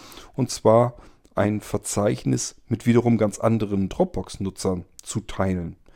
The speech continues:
Das ist herrlich praktisch, weil ich dann einfach ein Verzeichnis auf meinem Computersystem habe und alles, was ich da einfach so hineinkopiere, haben andere, die auch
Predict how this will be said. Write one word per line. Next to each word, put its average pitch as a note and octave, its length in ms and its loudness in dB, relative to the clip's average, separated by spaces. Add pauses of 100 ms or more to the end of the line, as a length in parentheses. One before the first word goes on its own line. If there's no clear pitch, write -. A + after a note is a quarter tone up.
(540)
Das B2+ 180 6
ist - 160 0
herrlich F#3+ 320 4
praktisch, C#3+ 560 2
weil B2+ 260 6
ich C3+ 200 -4
dann A#2+ 180 2
einfach C#3 380 -2
ein A2 140 0
Verzeichnis - 720 -2
auf E3+ 260 4
meinem C#3 460 4
Computersystem G#2+ 1120 0
habe G#2 400 6 (440)
und B2 140 2
alles, D#3 240 6
was C#3+ 120 4
ich C#3 100 -4
da C#3 140 4
einfach E3 340 2
so C3+ 180 4
hineinkopiere, C#3+ 1160 4 (300)
haben A2 400 6
andere, E3+ 640 4 (240)
die - 220 -2
auch G#3 380 2